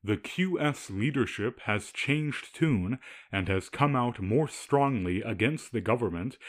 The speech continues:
and has even admitted that their previous approach was perhaps mistaken. They propose what they call an anti-austerity shield,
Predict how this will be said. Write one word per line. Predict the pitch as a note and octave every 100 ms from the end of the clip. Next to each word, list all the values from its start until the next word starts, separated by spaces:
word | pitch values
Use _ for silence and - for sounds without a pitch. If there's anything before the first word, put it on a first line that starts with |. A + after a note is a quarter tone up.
| - -
and | G2 F2+
has | G2 F#2+
even | D3+ D3 C#3
admitted | B2 A2+ F#2 C3+ A#2+ F#2+ C3 G#2+
that | G2
their | G2 F2+
previous | - D#3+ D3+ G#2+ F2
approach | G#2 - F#2 F#2+ B2 G#2+
was | G#2 C3+ A#2+
perhaps | - G#2 F#2 F#2 G2+ - -
mistaken. | G#2 F#2 - A#2+ A2+ D#2 C2+ _ _ _ - - - - - _
They | G#2 F#3+
propose | - - A#2+ G2 F#2+ A2+ A#2+
what | G2+ G#2+ F2
they | B2+ D#3
call | - F#2+ F2+ G2+ G#2+
an | G2 F#2 F#2+ - A#2+
anti-austerity | B2+ D3 - B2 A#2 - G#2 - - C3 C#3 B2+ G2+ F2
shield, | - G#2 E2+ C#2+